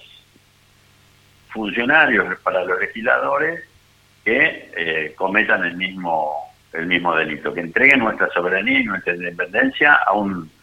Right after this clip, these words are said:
a una nación extranjera, a una organización extranjera o a un grupo extranjero. Por lo tanto, eh, yo he hecho una carta abierta y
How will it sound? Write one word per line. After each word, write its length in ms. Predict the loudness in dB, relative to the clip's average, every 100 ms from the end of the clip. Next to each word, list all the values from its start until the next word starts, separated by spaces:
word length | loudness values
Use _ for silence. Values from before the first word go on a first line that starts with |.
| -20 _ -4
a 100 | 2
una 180 | 4
nación 340 | 4 2 2 0
extranjera, 680 | 2 0 2 4 4 2 -2 -10 -8 -2
a 60 |
una 440 | -2 -2 0 2 2
organización 960 | 0 -2 -2 -6 -6 -6 0 2 4
extranjera 680 | 4 0 0 2 6 8 6 4
o 100 | 0
a 40 |
un 140 | 0 -2
grupo 260 | -2 -4
extranjero. 480 | -4 -6 -6 -10 -12 -16 _ _ _ _ _ -20 -12 2
Por 120 | 4
lo 120 | 6
tanto, 600 | 6 6 4 4 2 -4 -8
eh, 300 | -6 -6 -8 -10 -14 -18 -20 _ _ _ _ _ _ _ -4
yo 100 | -4
he 40 |
hecho 160 | 2 4
una 180 | 6 8
carta 260 | 8 8
abierta 360 | 8 6 6
y 80 | 2